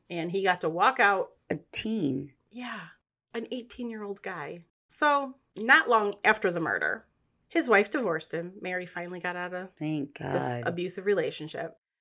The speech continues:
Speaker 1: But this didn't stop Grady from marrying his second wife.
Speaker 2: What?
Speaker 1: And having two more children with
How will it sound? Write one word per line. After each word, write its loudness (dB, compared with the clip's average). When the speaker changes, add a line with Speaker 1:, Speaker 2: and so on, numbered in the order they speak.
Speaker 1:
But -4
this 10
didn't 4
stop 2
Grady -2
from -6
marrying -8
his -12
second 0
wife. -8
Speaker 2:
What? 4
Speaker 1:
And -8
having -2
two 6
more 6
children 2
with 6